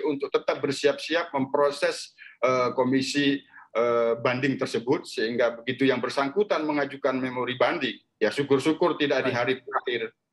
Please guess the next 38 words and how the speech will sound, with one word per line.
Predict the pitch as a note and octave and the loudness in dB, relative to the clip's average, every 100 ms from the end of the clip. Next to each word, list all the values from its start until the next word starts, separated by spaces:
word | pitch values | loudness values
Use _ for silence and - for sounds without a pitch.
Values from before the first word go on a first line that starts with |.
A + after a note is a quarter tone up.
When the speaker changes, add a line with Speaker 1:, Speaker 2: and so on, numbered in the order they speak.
| _ - | _ 0
Speaker 1:
langsung | C3 C#3 E3+ C#3+ | 2 2 2 0
dibuat | B2+ B2 B2+ B2 | 0 2 2 0
langsung. | B2+ - G2 G2 | -4 -6 -8 -4
Kami | A2 A#2+ | -2 0
siap | - C3+ | 2 0
akan | B2 A#2 A2+ A2 - | 2 0 -2 -2 -4
memantau | A2+ G#2+ G#2 C3+ C3 | -2 -2 -2 2 2
dan, | G#2+ G#2+ | 2 -2
eh, | - - - A2 | -6 -20 -4 0
memonitor | A2 A2+ A#2 G#2+ G#2 | 0 0 0 0 -2
kembali. | G#2+ G2 D#2+ - _ | -2 -2 -4 -8 _
Speaker 2:
Baik, | D3+ D3 C3 | 0 2 0
eh, | - - F#3 | -10 0 2
saya | F#3 G#3+ | 2 2
ingin | A3 A3+ | 2 0
ke | - F#3 F#3 F3 | 2 4 4 2
Bung | E3+ | 2
Martin. | F#3+ F#3+ F#3 | 2 0 -2
Bung | E3+ F3+ | 0 0
Martin, | F#3+ A3 G#3+ G#3 - _ _ | 0 0 -4 -6 -12 _ _
bagaimana | E3+ E3 F3 A3 | -2 0 2 0
pandangan | G#3 E3 E3 E3 | 2 0 0 0
Anda? | E3 D3+ | 0 0
Apakah | D#3+ F3+ | 0 -2
perlu | - A3 F#3+ | -2 -2 0
sampai | D#3+ D#3 C3+ | -2 0 0
Jokowi | D3 D#3+ D#3+ D#3 | -2 0 -2 -2
ikut | C#3+ D#3 - - - - | -4 -8 -10 -20 -20 -6
memecat | D#3 D3+ D3+ - | -2 0 0 -2
Verdi | - D#3 D#3 | -4 0 0
Sambo? | D3 D3+ D3 B2+ - - - | 0 0 0 -2 -6 -18 -4
Tadi | E3 G#3+ | -2 0
sebelumnya | F#3 D#3+ D#3 | 2 2 2
dari | C#3 C#3 C#3 C#3+ C#3+ | 0 0 0 0 0
D | C#3 | -2
P | C#3 C#3+ | 0 2
R | F#3+ | 2
bilang | E3 C3+ E3 F3+ | 0 0 0 -2